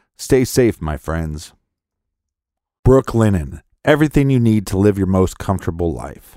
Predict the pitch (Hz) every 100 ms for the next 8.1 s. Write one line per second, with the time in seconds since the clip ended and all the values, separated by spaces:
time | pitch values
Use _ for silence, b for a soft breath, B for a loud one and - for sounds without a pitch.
0 | - 123 - - 151 123 147 147 151 147
1 | 113 113 107 117 110 104 90 - 117 127
2 | - - _ _ _ _ - 175 190 127
3 | 117 131 117 110 92 104 98 82 - 101
4 | 101 92 - 98 95 107 98 104 95 _
5 | _ - 120 95 - 180 - 123 110 113
6 | - - 87 78 - - _ _ _ 117
7 | 110 120 101 135 151 95 104 104 82 69